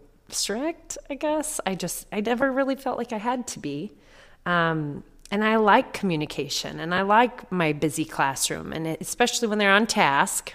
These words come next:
right, and completing things. But it, it can become very special, and then you watch them not only believe in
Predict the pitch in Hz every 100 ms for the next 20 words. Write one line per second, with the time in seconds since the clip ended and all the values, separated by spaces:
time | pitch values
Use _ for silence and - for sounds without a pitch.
0 | - 165 170 208 - - - - - 170
1 | 160 175 - 185 175 180 175 151 151 147
2 | 156 - 160 143 - - - - _ _
3 | _ - 175 - 208 - 208 196 185 -
4 | 165 160 160 160 160 165 - 165 160 170
5 | 165 160 165 156 - - 165 156 151 147
6 | 147 - _ _ _ - - 185 165 165
7 | 170 165 160 156 156 143 - 165 175 165
8 | 175 190 196 170 156 156